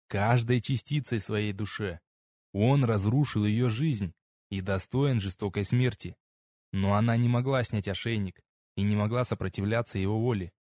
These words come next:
Женщина покорно помылась в бане с гномкой,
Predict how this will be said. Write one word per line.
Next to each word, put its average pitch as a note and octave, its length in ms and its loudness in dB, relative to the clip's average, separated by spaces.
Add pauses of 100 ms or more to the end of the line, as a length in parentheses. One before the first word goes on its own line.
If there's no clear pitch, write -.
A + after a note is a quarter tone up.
(260)
Женщина C3+ 720 0
покорно C3 520 0
помылась A#2 480 0
в A2+ 60 -6
бане C3+ 300 2
с B2+ 40 -6
гномкой, C3 600 0